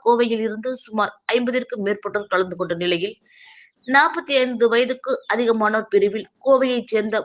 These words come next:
மோகன்குமார் இருநூறு மீட்டர் ஓட்டத்தில் தங்கம் மற்றும் நான்குநூறு மீட்டர் தொடர் ஓட்டப் போட்டியில் தங்கம் என இரண்டு தங்க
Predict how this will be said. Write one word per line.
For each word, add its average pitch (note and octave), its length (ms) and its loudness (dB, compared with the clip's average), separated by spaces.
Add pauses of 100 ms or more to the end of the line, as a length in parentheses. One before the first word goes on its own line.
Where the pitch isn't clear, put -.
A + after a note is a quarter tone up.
மோகன்குமார் A3+ 640 -2
இருநூறு G#3 400 0
மீட்டர் G#3 280 0
ஓட்டத்தில் F#3 840 -4 (800)
தங்கம் C#4 380 0
மற்றும் G#3+ 340 -2 (220)
நான்குநூறு C4 880 2
மீட்டர் A3 400 -2 (400)
தொடர் A#3+ 260 2
ஓட்டப் G#3 420 2
போட்டியில் F#3+ 520 -2 (560)
தங்கம் C4+ 360 2
என G#3+ 180 0
இரண்டு A#3 440 -2
தங்க A#3+ 300 0